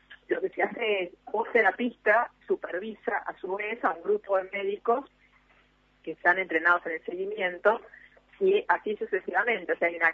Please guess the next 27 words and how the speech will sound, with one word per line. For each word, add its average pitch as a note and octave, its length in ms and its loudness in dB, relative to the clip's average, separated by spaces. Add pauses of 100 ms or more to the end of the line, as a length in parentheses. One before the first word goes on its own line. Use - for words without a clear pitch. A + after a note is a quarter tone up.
cadena G#3 520 0
de F3 140 -10
formación E3+ 580 0 (480)
de - 80 -8
profesionales D#3 760 0 (600)
que E3 140 10
hubo, D#3+ 180 2
tuvo E3+ 240 -2
que - 60 -20
hacerse - 300 0
todo F#3 200 -2
en - 60 -10
forma E3 280 -2
acelerada E3 680 4 (380)
para D3 180 -2
poder D#3 300 -8
manejar D#3 340 -6
los D#3+ 100 -8
respiradores, E3 680 -6
pero G3 200 -2
hoy, G#3+ 120 -2
no G3+ 160 -16
sé, - 120 -14
hasta - 200 -6
los - 120 -8
kinesiólogos A#3+ 680 2
están, E3+ 340 0